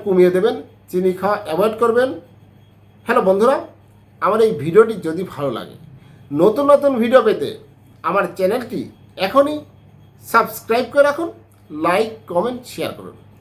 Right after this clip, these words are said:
সবাই ভালো থাকবেন, সুস্থ থাকবেন, নিয়মিত হাঁটা চলাচল করবেন। মিনিমাম প্রতিদিন সকালে আধা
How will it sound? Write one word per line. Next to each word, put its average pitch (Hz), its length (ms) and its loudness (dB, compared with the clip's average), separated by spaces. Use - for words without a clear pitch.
সবাই 262 340 2
ভালো 170 240 -2
থাকবেন, 104 280 -12
সুস্থ 254 180 -12
থাকবেন, 220 300 4
নিয়মিত 247 400 4
হাঁটা 190 280 0
চলাচল 175 320 -2
করবেন। 107 260 -12
মিনিমাম 262 400 4
প্রতিদিন 226 420 -4
সকালে 202 300 0
আধা 196 220 2